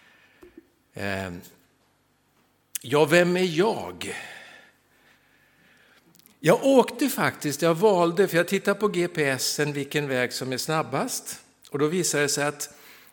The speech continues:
G P S'ens förslag sa att det var bara några minuter längre väg att åka över Linköping.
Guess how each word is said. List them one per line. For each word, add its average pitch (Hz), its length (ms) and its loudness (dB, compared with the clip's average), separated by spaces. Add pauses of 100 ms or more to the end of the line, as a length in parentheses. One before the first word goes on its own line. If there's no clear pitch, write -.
(100)
G 139 180 -2
P 160 260 0
S'ens 185 440 -4
förslag 151 720 -2
sa 135 320 -2
att 139 120 -6
det 147 80 -6
var 139 180 0
bara 143 240 0
några 151 240 -2
minuter 156 520 -4
längre 127 420 -4
väg 110 380 -6
att 127 180 -8
åka 127 300 -4
över 120 260 -4
Linköping. 135 840 -6